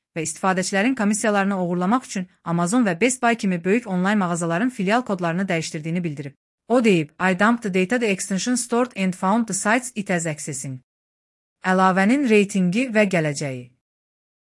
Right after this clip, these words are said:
Chrome App Store-da bir tam mində yeddi yüzdən çox rəy toplayan əlavə dörd iki ulduz reytinginə malik idi.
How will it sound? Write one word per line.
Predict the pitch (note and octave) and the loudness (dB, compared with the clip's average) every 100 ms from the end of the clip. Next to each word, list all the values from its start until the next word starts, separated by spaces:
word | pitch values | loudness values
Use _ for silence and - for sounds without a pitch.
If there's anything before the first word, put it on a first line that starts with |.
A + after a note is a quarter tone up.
| _ _ | _ _
Chrome | A#3+ D4+ C4+ | 0 4 4
App | A#3 | 2
Store-da | - A#3 G#3+ F3 E3+ | 2 2 4 2 0
bir | A#3+ A#3 | -2 0
tam | A3+ G#3 | 2 2
mində | F#3 G3 | 2 2
yeddi | F#3 F#3+ F#3+ | 2 0 0
yüzdən | A3+ B3+ A#3+ F#3 F3 | 0 0 0 -2 0
çox | B3 A#3+ | -2 0
rəy | G#3 F#3+ | 0 0
toplayan | F3+ F3+ F3+ F3+ | -2 -2 -2 -2
əlavə | D#3+ D#3+ E3 A3+ | -2 -2 -2 0
dörd | A3+ C4 B3+ | 2 0 0
iki | - | -2
ulduz | G#3+ F3+ A3 F#3 | -2 0 -2 0
reytinginə | F3 F3 E3 F#3+ | 0 -2 0 0
malik | E3+ D#3 D#3 | 0 -2 -6
idi. | C#3 C3+ | -10 -12